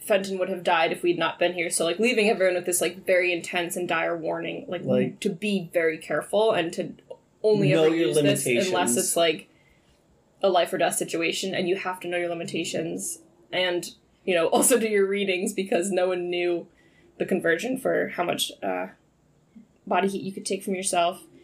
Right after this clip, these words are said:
Speaker 1: And then he keeps Kvothe behind
Speaker 2: Yeah, they have a cool
Speaker 1: to check
Speaker 2: moment
Speaker 1: on him,
Speaker 2: here.
Speaker 1: and it's kind of cool 'cause Uxadal also asks him how much money he won from the betting, even though, like, he's clearly not supposed to know that that's going on in his class.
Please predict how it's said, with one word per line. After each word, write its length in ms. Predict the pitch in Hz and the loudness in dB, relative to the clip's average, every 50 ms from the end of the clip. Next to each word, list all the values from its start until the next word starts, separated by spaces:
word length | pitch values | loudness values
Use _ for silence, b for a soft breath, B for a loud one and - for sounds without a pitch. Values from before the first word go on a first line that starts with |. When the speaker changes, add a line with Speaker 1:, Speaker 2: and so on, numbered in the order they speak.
| B B B B B B B B B B B B | B B B B B B B B B B B B
Speaker 1:
And 120 | - 320 339 | 2 2 2
then 180 | 359 330 285 | 2 0 -2
he 380 | 320 302 330 320 311 302 285 277 | -2 0 2 4 4 2 2 0
keeps 400 | - - 381 349 - - - 480 453 - | 0 0 0 0 2 0 0 0 -2 0
Kvothe 340 | - 403 349 294 294 277 | 2 4 4 4 4 2
behind 560 | - 233 233 202 196 180 185 190 202 220 240 147 | 0 -2 -2 0 -2 0 0 0 0 0 2 2
Speaker 2:
Yeah, 300 | 143 151 147 143 139 147 | 4 4 6 6 4 4
they 100 | 151 170 | 4 4
have 100 | 175 180 | 4 2
a 60 | 196 | 0
cool 240 | 196 - 175 151 139 | 0 0 0 2 2
Speaker 1:
to 60 | 127 | 2
check 180 | 247 185 240 | 0 0 0
Speaker 2:
moment 60 | 240 220 | 0 0
Speaker 1:
on 140 | 220 233 240 | 0 2 2
him, 60 | 254 | 2
Speaker 2:
here. 100 | 254 247 | 2 2
Speaker 1:
and 80 | 240 233 | 2 2
it's 140 | 226 226 - | 2 2 0
kind 160 | - 277 269 | 0 2 2
of 100 | 247 247 | 2 2
cool 160 | - 226 208 | 0 0 0
'cause 140 | 202 208 190 | 0 -2 -2
Uxadal 380 | - 175 196 202 - - 202 190 | 0 0 0 0 0 0 2 4
also 420 | 180 175 165 170 180 185 - 185 | 4 4 4 2 0 0 0 0
asks 340 | 165 175 185 214 - - - | 2 2 0 0 -4 -6 -6
him 60 | 202 | -4
how 100 | 202 190 | -2 -2
much 180 | 185 165 - 208 | -2 -2 -2 -4
money 220 | - - - 185 | -4 -4 -4 -4
he 140 | 190 190 185 | -2 0 0
won 200 | 185 185 185 185 | 0 0 0 -2
from 140 | - 185 180 | -4 -4 -4
the 60 | 175 | -2
betting, 360 | 160 170 165 160 170 175 180 | 0 0 0 2 0 0 -2
even 260 | 180 175 165 165 165 | -4 -6 -4 -4 -4
though, 180 | 160 156 156 160 | -4 -4 -2 -4
like, 180 | 160 156 156 - | -4 -4 -6 -8
he's 300 | - - - 202 196 - | -14 -8 -6 -4 -4 -4
clearly 360 | - - 180 175 175 175 175 | -2 0 2 2 2 2 0
not 220 | 165 165 156 - | -2 -2 -4 -4
supposed 440 | - - 196 - 185 175 175 - - | -4 -6 -4 -2 -2 -2 0 -2 -4
to 80 | - 180 | -4 -4
know 200 | 170 165 160 170 | -2 -2 -2 -2
that 140 | 175 175 175 | -2 0 0
that's 260 | 180 196 196 - - | 0 0 -2 -2 -6
going 340 | - - 208 202 185 175 180 | -2 2 4 4 4 4 2
on 160 | 180 175 180 | 2 2 0
in 40 | 185 | 2
his 200 | - 254 359 392 | 4 2 2 2
class. 560 | - - 349 302 254 262 311 381 - - - | 0 -2 0 0 0 0 -2 -2 -4 -6 -10